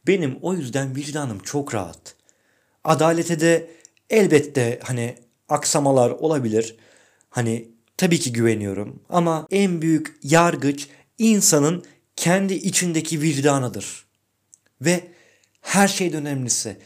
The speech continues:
Bakın şu an evet cüzdanımda bin lira yok. Ben sıfırım şu an. Ama neden bu kadar huzurluyum? Neden bu kadar mutluyum?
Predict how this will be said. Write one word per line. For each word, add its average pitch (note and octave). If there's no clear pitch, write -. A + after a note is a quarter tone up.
Bakın G3+
şu -
an F#3
evet -
cüzdanımda E3
bin F3+
lira C3
yok. D3
Ben D3+
sıfırım A#2
şu -
an. F2+
Ama F#3
neden F3+
bu -
kadar C#3
huzurluyum? A2
Neden D#3
bu G3
kadar C#3
mutluyum? G2+